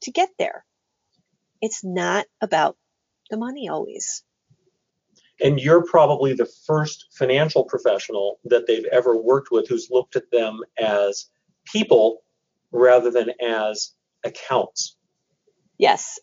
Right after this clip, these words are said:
Speaker 1: absolutely. As for most of my clients that have come in, they've never worked with somebody that has a holistic fee-only viewpoint in the way that they practice. So I typically tell a prospective new client coming in to see me that, uh, it's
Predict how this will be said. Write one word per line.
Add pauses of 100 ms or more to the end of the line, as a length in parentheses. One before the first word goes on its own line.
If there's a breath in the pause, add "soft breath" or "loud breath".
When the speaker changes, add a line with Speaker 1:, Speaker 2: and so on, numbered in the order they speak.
Speaker 1:
absolutely.
As
for
most
of
my
clients
that
have
come
in,
they've
never
worked
with
somebody
that (140)
has
a
holistic (120)
fee-only (720 soft breath)
viewpoint
in
the
way
that
they
practice. (340)
So
I
typically
tell
a
prospective
new
client
coming
in
to
see
me
that,
uh,
it's